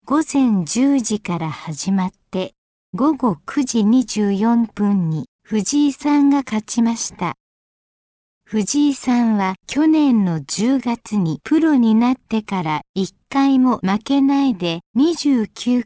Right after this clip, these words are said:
回続けて勝って、一番多く続けて勝った記録を作りました。藤井さんは、こんなにたくさん勝つことができると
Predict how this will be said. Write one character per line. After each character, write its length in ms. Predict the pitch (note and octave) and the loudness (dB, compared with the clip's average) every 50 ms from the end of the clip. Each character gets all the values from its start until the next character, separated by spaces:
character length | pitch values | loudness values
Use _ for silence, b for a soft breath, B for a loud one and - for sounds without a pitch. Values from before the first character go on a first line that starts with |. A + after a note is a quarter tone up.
| _ - | _ -6
回 320 | - A3+ A3 G3+ D3+ - _ - | -4 -2 -2 -2 -4 -6 _ -14
続 380 | - - E3+ D#3 F3 A#3+ C4+ | -8 -6 -6 -4 -4 -4 -4
け 200 | - C#4+ C#4 C#4 | -2 -2 -4 -4
て 200 | _ - C4 B3+ - | _ -4 -6 -6 -4
勝 260 | - A#3 G#3+ A3 - | -2 -2 -2 -2 -4
っ 40 | _ _ _ - | _ _ _ -6
て、 200 | D#3+ D#3+ D#3 D#3+ _ _ _ _ _ _ _ | -4 -4 -4 -6 _ _ _ _ _ _ _
一 360 | - D#3+ D3 - - - C#4+ C4 | -12 -12 -12 -10 -4 -4 -2 0
番 440 | D#4 D4+ D4 D4 D4 C#4 C#4 C#4 | 0 2 2 4 4 4 4 2
多 60 | C4+ B3+ | 2 0
く 220 | - - F#3+ E3 _ | -2 -6 -6 -6 _
続 340 | - - - D3+ D3 G#3+ B3 | -10 -10 -10 -8 -6 -6 -6
け 180 | - - B3 - | -4 -4 -6 -4
て 180 | - C4 B3+ - | -4 -6 -6 -4
勝 220 | - C#4+ D#4 - | -4 -4 -4 -4
っ 20 | _ _ _ | _ _ _
た 160 | - A#3+ G#3+ | -4 -4 -4
記 220 | G#3+ - - - F3 | -4 -8 -10 -6 -2
録 400 | A3 C4 C4 - - A#3+ A#3 A#3 | -2 -2 -2 -2 -4 -2 -2 -2
を 80 | A#3 A3 - | -2 -4 -6
作 260 | - - - G#3+ G#3+ | -12 -10 -6 -6 -2
り 200 | G3+ G3+ F#3+ F3+ | -2 -2 -2 0
ま 160 | F3+ F#3 F3+ | -2 -4 -4
し 160 | - - - | -8 -12 -14
た。 200 | - - D3 - _ _ _ _ _ _ _ _ _ _ _ _ _ _ _ _ _ _ _ _ _ _ _ | -10 -10 -10 -10 _ _ _ _ _ _ _ _ _ _ _ _ _ _ _ _ _ _ _ _ _ _ _
藤 440 | - A3 G#3+ G3 - C#4+ D4 D4 | -4 -4 -2 -2 0 0 2 2
井 40 | C#4 | 0
さ 300 | - - - A#3 A3+ A3+ | -2 -2 -2 0 0 2
ん 100 | G#3+ G#3 | 2 0
は、 200 | G3 F#3+ F#3 F#3+ _ _ _ _ _ _ _ _ _ _ _ _ _ - | 0 0 -2 -4 _ _ _ _ _ _ _ _ _ _ _ _ _ -16
こ 180 | - - B3 C#4 | -4 -2 2 2
ん 160 | D4 D4 D4 | 4 4 2
な 120 | D4 D4 | 2 4
に 180 | C#4+ C#4+ C#4 B3+ | 2 2 2 0
た 200 | _ - G#3 F#3 | _ -6 -8 -8
く 120 | - - | -8 -10
さ 320 | - - - - D#4 D#4+ D#4+ | -16 -10 -2 0 2 2 2
ん 60 | D#4 | 2
勝 240 | - - - D4+ C#4 | 0 -2 -4 -4 -4
つ 180 | _ - - | _ -12 -18
こ 200 | - - A3 A3 | -12 -6 -6 -6
と 180 | A3 - B3+ C4+ | -4 -2 -2 0
が 140 | B3+ A3 G3+ | 0 0 0
で 160 | F3+ G#3 G#3 | -2 -4 -6
き 180 | - - C#4 C4 | -4 -4 -4 -2
る 200 | B3 B3+ A3+ G#3+ | 0 -2 -2 -2
と 300 | _ - - D3 - | _ -8 -8 -8 -8